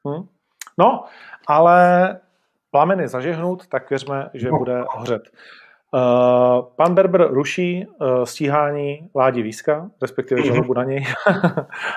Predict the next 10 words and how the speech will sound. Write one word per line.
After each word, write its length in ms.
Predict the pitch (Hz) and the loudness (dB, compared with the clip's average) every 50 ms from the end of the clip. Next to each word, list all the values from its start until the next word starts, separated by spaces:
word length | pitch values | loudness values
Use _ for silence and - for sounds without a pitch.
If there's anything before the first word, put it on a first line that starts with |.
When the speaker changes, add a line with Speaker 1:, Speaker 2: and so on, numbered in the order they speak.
| - - 135 | -6 -2 0
Speaker 1:
Eh, 500 | 131 123 120 120 120 120 117 117 117 117 - _ _ _ _ 139 | 2 2 4 4 4 2 2 0 -2 -6 -10 _ _ _ _ -2
jaké 220 | 139 139 - 151 | 0 2 2 0
to 100 | 143 127 | 0 0
překvapení. 600 | - 131 120 113 147 143 147 151 147 147 147 151 _ _ _ _ _ - _ _ _ - | -4 -4 -2 -2 -2 0 0 -4 -4 -4 -10 -14 _ _ _ _ _ -20 _ _ _ -6
Eh, 180 | 127 117 117 110 | -4 -4 -4 -4
zdravíme 560 | 110 113 143 151 160 170 170 170 170 165 165 | -2 2 2 2 4 2 2 2 0 0 0
opět, 340 | - 147 139 - 151 147 147 151 - - - _ _ _ _ _ _ _ _ _ _ _ _ _ _ - _ _ - | -2 -6 2 4 4 4 4 0 -12 -20 -20 _ _ _ _ _ _ _ _ _ _ _ _ _ _ -20 _ _ -6
eh, 260 | 117 113 113 113 110 | -4 -2 -2 -4 -4
do 180 | 107 120 123 | -2 -2 0
Ruzině. 440 | 123 131 135 135 156 151 156 160 156 | 0 0 0 -2 -2 -4 -4 -6 -8